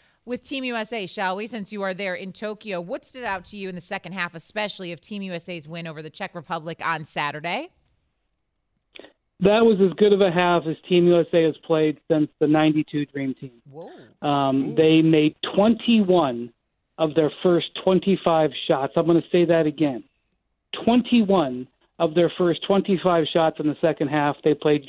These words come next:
Speaker 2: shutdown defense. Jrue Holiday has just been a demon, uh, defensively, and that's important because they're facing some really good guards the rest of the way, and he is going to be out front on them. Uh,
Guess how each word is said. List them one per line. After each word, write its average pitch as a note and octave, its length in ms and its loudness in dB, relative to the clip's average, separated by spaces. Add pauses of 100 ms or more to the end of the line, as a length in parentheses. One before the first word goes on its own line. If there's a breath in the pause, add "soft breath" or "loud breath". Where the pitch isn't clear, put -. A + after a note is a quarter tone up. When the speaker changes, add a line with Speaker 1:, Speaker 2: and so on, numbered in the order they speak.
Speaker 2:
shutdown E3+ 440 2
defense. D#3 560 0 (680)
Jrue G3+ 140 4
Holiday E3 640 2
has D3+ 160 -2 (100)
just E3 300 0
been D3+ 340 0
a D3+ 100 -8 (180)
demon, D3+ 560 2 (420 soft breath)
uh, C#3+ 240 0
defensively, D3 800 2
and D3 180 2
that's E3 200 0
important D3+ 520 0
because D3+ 360 0
they're D#3 240 2
facing D#3+ 580 0 (560)
some E3+ 180 2
really F#3 220 4
good E3 240 -2
guards D3 460 0
the C#3+ 80 -14
rest D3+ 220 -6
of D3+ 40 -12
the D3+ 60 0
way, D3 280 0
and C#3 80 -2
he E3 140 0
is D3 140 0
going D#3 240 0
to D3 40 -6
be D#3 140 0
out D3 160 -2 (100)
front D#3+ 200 0
on D#3+ 240 2
them. D#3+ 260 2 (520 soft breath)
Uh, D3 140 2